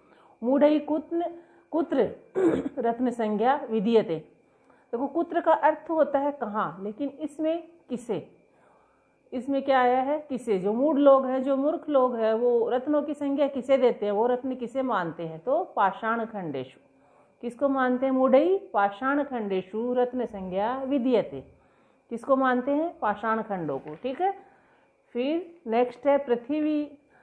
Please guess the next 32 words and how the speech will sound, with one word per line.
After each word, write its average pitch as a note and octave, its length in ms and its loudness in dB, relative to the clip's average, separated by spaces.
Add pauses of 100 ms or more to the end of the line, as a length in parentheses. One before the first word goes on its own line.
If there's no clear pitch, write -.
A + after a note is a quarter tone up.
(300)
"पृथ्वी C4 360 0
केन D4+ 360 4
धार्यते", F#3 640 4 (1300)
पृथ्वी G#3 260 -8
किससे E4 320 -4
धारित A#3+ 400 2
होती F3 280 -6
है? D#3 80 -6
तो C#4 260 2
केन B3+ 560 -2 (920)
तृतीय A3+ 300 0
विभक्ति A3+ 480 -2
का A#3+ 140 6
आया A#3 220 8
है, C4 140 2
तो G#4+ 360 -2
सत्तेन, G3 580 -2 (280)
सत्ते A#3 300 -2
से E4 400 -2
धारित G3 380 0
होती D#3+ 220 -4
है। E3 60 -6
पृथ्वी G3 340 -8
किससे B3+ 280 -2
धारित B3 300 2
होती B3 240 2
है? G4+ 160 -2
सत्ते A#3+ 360 0
से A#3 160 -4
धारित C#3 380 -2
होती B2 260 -10
है, - 80 -14